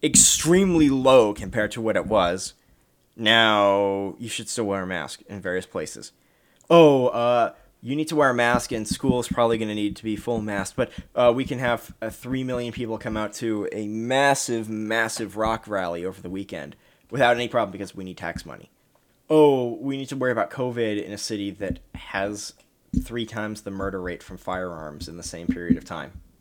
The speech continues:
It seems like there's these solutions to covid that are being portrayed by the powers that be are only politically expedient for them to basically get their agendas through. They're not solving the covid problem.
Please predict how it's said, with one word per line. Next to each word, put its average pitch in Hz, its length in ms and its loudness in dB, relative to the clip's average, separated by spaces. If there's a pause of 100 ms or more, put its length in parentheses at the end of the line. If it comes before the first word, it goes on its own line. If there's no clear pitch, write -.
(500)
It 120 140 -10
seems 151 240 2
like 123 240 2
there's 113 680 -6
these 113 200 -12
solutions 117 560 -4
to - 100 0
covid 95 500 -2 (480)
that 113 140 -2
are 113 60 -2
being 107 240 -6
portrayed 113 560 -4
by 101 200 0
the 98 180 -6
powers 101 460 -2
that 101 140 -12
be 95 240 -6
are 92 300 -8
only 113 280 -8
politically 104 420 -12
expedient 95 500 -10
for 98 120 -6
them 90 240 -10
to 87 380 -12 (220)
basically 82 400 -8
get 85 160 -8
their 95 140 -4
agendas 110 400 -2
through. - 220 -18 (640)
They're 143 100 -4
not 175 140 2
solving 131 400 2
the 92 60 -8
covid 135 320 2
problem. 90 460 -2